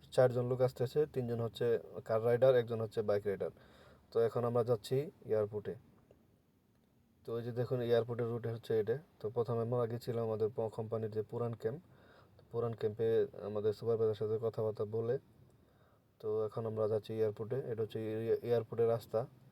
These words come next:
তো এখন বাজতেছে আপনার ভোর ছয়টা, মানে সৌদি আরবের সকাল ছয়টা বাজতেছে। তো সকাল ছয়টায় আমরা রাত্রেবেলা সেহরি খেয়ে তো এখান থেকে, বাসা থেকে বের হয়েছি। বের হয়ে আমাদের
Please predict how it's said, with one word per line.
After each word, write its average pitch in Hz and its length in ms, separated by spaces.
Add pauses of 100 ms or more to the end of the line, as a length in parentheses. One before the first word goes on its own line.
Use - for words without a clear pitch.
(160)
তো 110 80
এখন 110 200
বাজতেছে 113 400
আপনার 110 240
ভোর 110 400 (760)
ছয়টা, 120 360 (480)
মানে 104 340 (100)
সৌদি 113 280
আরবের 117 220
সকাল 117 340
ছয়টা 110 320
বাজতেছে। 107 480 (920)
তো 113 180
সকাল 117 260
ছয়টায় 117 340
আমরা 113 380 (520)
রাত্রেবেলা 135 460
সেহরি 139 360
খেয়ে 147 380 (160)
তো 120 180
এখান 117 220
থেকে, 120 160
বাসা 123 220
থেকে 120 220
বের 117 200
হয়েছি। 127 380 (200)
বের 110 260
হয়ে 117 180
আমাদের 117 320